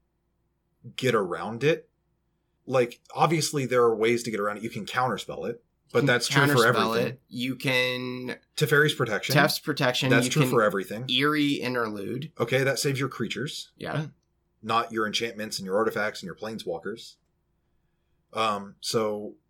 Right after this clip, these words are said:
Speaker 1: it's like, it's just, I don't know, man. Like, you can give your shit indestructible, or it can naturally have indestructible. I think that's the thing that gets me, is that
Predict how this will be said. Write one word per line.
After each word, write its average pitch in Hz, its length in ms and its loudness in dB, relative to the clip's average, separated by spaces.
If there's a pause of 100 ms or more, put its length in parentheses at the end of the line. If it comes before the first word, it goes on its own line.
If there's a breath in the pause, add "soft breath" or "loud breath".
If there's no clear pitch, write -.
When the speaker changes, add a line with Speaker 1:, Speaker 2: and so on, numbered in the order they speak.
Speaker 1:
it's 123 340 -4
like, 123 300 2 (2000 loud breath)
it's 143 220 0
just, - 680 -2 (240)
I 156 100 4
don't 151 140 4
know, 127 220 0
man. 92 280 -8 (400 soft breath)
Like, 131 320 0
you 139 140 -2
can 160 240 0
give 143 460 2
your 123 160 -2
shit 131 340 -2
indestructible, 131 800 0
or 123 420 4
it 107 60 -2
can 107 180 -6
naturally 107 480 -2
have 113 320 -4
indestructible. 104 760 -8 (320 loud breath)
I 165 60 -2
think 208 200 2
that's 143 240 0
the 143 120 -4
thing 113 320 -4
that 92 240 -4 (120)
gets 104 280 -6
me, 92 160 -4
is 87 160 -10
that 92 260 -6